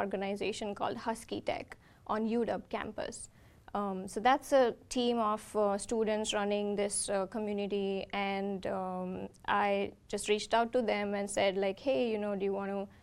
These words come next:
start some kind of mentorship program,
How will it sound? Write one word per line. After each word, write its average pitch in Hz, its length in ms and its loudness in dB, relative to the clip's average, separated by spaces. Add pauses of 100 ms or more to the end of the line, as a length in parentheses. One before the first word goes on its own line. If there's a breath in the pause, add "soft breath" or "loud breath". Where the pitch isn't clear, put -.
(140 soft breath)
start 196 440 2
some 202 180 -4
kind 196 200 0
of 202 80 -6
mentorship 269 560 0
program, 262 720 4